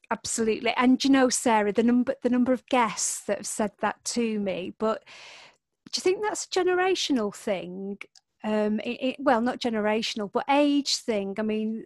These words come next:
sort of early twenties, late teens, whenever you hit, start in the, um, world of work, it, it, it's probably not part of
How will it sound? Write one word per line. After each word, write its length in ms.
sort 240
of 240
early 260
twenties, 800
late 300
teens, 480
whenever 240
you 320
hit, 340
start 500
in 220
the, 440
um, 340
world 280
of 160
work, 480
it, 200
it, 140
it's 160
probably 300
not 240
part 480
of 440